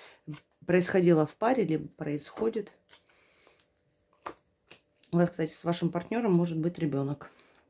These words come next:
который для него оказался какой-то тяжёлой ношей, девочки, что вы, что я, с-, э, что... Знаете, такая ситуация, я справляюсь, но это частный случай, а, не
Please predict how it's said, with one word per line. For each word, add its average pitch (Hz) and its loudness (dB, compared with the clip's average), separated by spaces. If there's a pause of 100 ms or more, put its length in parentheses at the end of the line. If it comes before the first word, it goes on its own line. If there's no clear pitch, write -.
(200)
который 175 2
для 170 6
него 185 4
оказался 180 -2 (440)
какой-то 240 4
тяжёлой 214 0
ношей, 156 0
девочки, 143 -6
что 165 -6
вы, 170 4
что 160 -8
я, 165 2
с-, - -10
э, 156 -2
что... 156 -4
Знаете, 277 2
такая 185 -4
ситуация, 208 -2
я 233 2
справляюсь, 185 0
но 180 -2
это 180 -4
частный 175 -4
случай, 214 -2 (340)
а, 160 -4
не 185 2